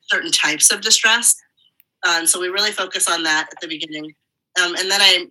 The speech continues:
I transition into communication. I teach de-escalation to help support people in crisis, but not from a, not from a professional triage hat. You all know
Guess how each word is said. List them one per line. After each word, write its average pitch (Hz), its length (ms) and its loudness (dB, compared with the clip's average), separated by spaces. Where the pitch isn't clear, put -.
I 175 60 -4
transition 175 500 0
into 160 220 -2
communication. 160 840 -2
I 165 80 -4
teach 170 320 0
de-escalation 170 960 0
to 160 80 -2
help 151 240 -6
support 156 360 -4
people 156 300 -10
in - 140 -14
crisis, 160 400 0
but 160 180 -4
not 175 260 2
from 175 200 -2
a, 151 120 -4
not 220 200 -2
from 233 160 0
a 220 40 2
professional 196 500 2
triage 156 480 0
hat. 135 220 -2
You 196 140 0
all 196 140 6
know 170 100 -8